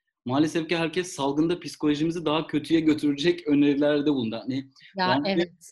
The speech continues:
Speaker 1: <laughs> karşılaşmadığımız için muhtemelen böyle bir şeyle salgında
Speaker 2: Evet.
Speaker 1: salgın filmi izlenir gibi saçma bir tribe girdi herkes.
Speaker 2: Çok saçma. Ben mesela geçen bak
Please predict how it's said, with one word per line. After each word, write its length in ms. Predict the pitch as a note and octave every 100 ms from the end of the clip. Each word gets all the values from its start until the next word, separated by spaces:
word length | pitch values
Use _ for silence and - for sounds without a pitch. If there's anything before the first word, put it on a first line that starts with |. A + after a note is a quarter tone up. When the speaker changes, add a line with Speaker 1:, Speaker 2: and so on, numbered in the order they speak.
| - -
Speaker 1:
<laughs> 260 | F#3+ - -
karşılaşmadığımız 840 | D3 D3 E3 F#3 F3+ D3 C3+ C3
için 240 | B2 B2+ B2+
muhtemelen 520 | B2+ C3 C#3 D3 B2+
böyle 180 | A#2 A2+
bir 40 |
şeyle 400 | A2 B2 C#3 G#3+ - _ - -
salgında 480 | - C#3+ D3 F3
Speaker 2:
Evet. 80 | A#3 -
Speaker 1:
salgın 280 | D#3 E3
filmi 300 | F#3 E3+ E3+
izlenir 300 | E3 D#3 F3+ F#3+
gibi 180 | F3+
saçma 400 | G3+ - - F#3
bir 80 | E3+
tribe 240 | E3+ D#3+ E3+
girdi 240 | C#3 A2
herkes. 440 | G#2+ - - - _ -
Speaker 2:
Çok 160 | A#3+ A#3+
saçma. 580 | - D#4+ D#4+ D#4+ B3+ G#3+
Ben 140 | C4
mesela 320 | D4 D4 D#4
geçen 440 | C#4 C#4 E4 D#4 C#4
bak 140 | C4